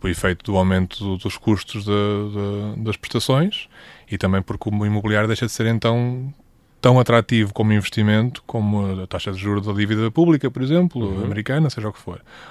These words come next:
Speaker 1: Ou seja, o imobiliário perde um bocadinho aquela, aquele apelo de, de se-, de ser um investimento
Speaker 2: Rentável.
Speaker 1: re-, rentável. Ou mais,
Speaker 2: Ou
Speaker 1: ou
Speaker 2: muito
Speaker 1: muito mais
Speaker 2: rentável,
Speaker 1: rentável
Speaker 2: não é?
Speaker 1: do que os outros, que é
Speaker 2: Uhum.
Speaker 1: isso que está em causa.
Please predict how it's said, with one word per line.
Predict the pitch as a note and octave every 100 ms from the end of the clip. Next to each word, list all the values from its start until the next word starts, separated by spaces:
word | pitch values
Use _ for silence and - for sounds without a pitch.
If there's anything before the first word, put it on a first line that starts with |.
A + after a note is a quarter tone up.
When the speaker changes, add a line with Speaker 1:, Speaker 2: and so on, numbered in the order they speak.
| -
Speaker 1:
Ou | F#2+
seja, | - F2+
o | F#2
imobiliário | G2 G2 G#2 A2+ A#2
perde | - A#2 A#2
um |
bocadinho | A#2 G#2+ A2+ B2+
aquela, | A2+ A2+ A2+ A2 - - -
aquele | A2 G2 G#2+ G#2 G2+ G2 G2 G2+
apelo | - A2 A2+ A2+
de, | G#2 G#2+ A2 G#2 G#2
de |
se-, | G2 - -
de | G#2
ser | - G#2+ G2+
um | G2 G2
investimento | G2 - A2 A#2 A#2 A2 G2+ G#2
Speaker 2:
Rentável. | G#2 G2+ F#2+ E2+ D#2+
Speaker 1:
re-, | G2 G2+ A2
rentável. | A#2 A2 E2+ D#2+ _ - -
Ou | F#2+
mais, | F#2+ G#2
Speaker 2:
Ou | G2+
Speaker 1:
ou | A2
Speaker 2:
muito | - A#2+
Speaker 1:
muito | C3 G#2+
mais | A#2 G#2+
Speaker 2:
rentável, | A2+ A2 A2+ A#2
Speaker 1:
rentável |
Speaker 2:
não |
é? | G#2
Speaker 1:
do |
que | A#2+
os | G2+
outros, | G#2 F#2+ G#2
que | G2
é | F#2
Speaker 2:
Uhum. |
Speaker 1:
isso | G#2+
que | -
está | F#2+
em |
causa. | G2 E2 F2